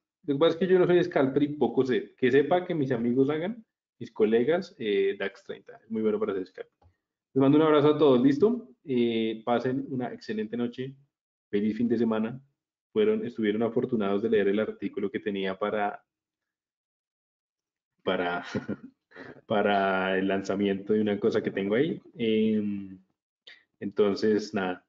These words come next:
espero les haya gustado. Nos vemos el domingo en un premercado, porque la próxima semana va a estar on fire. Esperemos que sí.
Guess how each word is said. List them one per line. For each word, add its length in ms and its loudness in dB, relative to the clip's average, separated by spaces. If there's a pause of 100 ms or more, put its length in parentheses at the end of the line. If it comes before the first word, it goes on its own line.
espero 220 -4
les 140 4
haya 160 6
gustado. 580 2
Nos 240 0
vemos 360 0
el 120 0
domingo 460 0
en 80 -2
un 320 -6
premercado, 540 0
porque 180 -4
la 100 0
próxima 300 -2
semana 240 -4
va 60 -4
a 20 -8
estar 340 -6 (380)
on 260 -2
fire. 460 0 (240)
Esperemos 380 -4
que 120 -8
sí. 240 -6